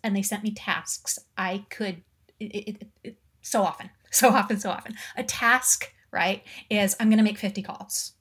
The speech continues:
I'm going to go to a networking event. I'm going to do this, I'm going to do that. And it's,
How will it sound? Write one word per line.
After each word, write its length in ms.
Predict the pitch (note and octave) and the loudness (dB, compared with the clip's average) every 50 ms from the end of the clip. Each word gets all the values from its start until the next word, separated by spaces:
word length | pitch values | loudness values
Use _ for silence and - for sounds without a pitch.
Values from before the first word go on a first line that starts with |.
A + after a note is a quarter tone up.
| _ _ _ _ _ _ _ _ _ _ - - - - - _ - | _ _ _ _ _ _ _ _ _ _ -20 -20 -20 -20 -12 _ -2
I'm 220 | G#3 G#3 A3 A3 | 2 4 4 4
going 240 | G#3 G#3 G#3 G3+ G3+ | 4 4 2 0 0
to 80 | G#3 | 0
go 120 | G3+ G3+ G3 | 0 0 0
to 80 | F#3+ F#3 | 0 0
a 60 | F#3+ | -2
networking 420 | E3+ - - F3+ F3+ - - F3+ | -2 -4 -6 -8 -12 -12 -14 -14
event. 200 | - - - - - _ _ _ _ _ _ _ _ _ _ - - - _ _ | -14 -12 -12 -14 -14 _ _ _ _ _ _ _ _ _ _ -20 -20 -20 _ _
I'm 260 | - G3+ G3+ G3+ G#3 G3 | 0 2 2 4 2 2
going 340 | G3+ F#3 F#3+ G3 G3+ G3+ G#3 | 2 2 2 2 2 0 0
to 240 | - - G3+ F#3+ F#3+ | 0 0 0 0 0
do 180 | F#3+ G3 F#3+ | 0 -2 -2
this, 300 | F3+ G3 F3+ F#3+ - - - | 0 0 0 2 0 0 0
I'm 120 | F#3 F#3 | -2 -4
going 220 | F3+ F#3+ F#3+ G#3 G#3+ | -2 -2 0 0 0
to 120 | G#3+ G#3+ | 0 2
do 140 | G#3 A3 G#3 | 4 4 4
that. 300 | G3 F3+ F3 F3+ G3 - | 4 4 0 0 0 0
And 120 | - G#3+ G#3+ | 0 0 2
it's, 180 | A3 G#3+ - | 2 0 -2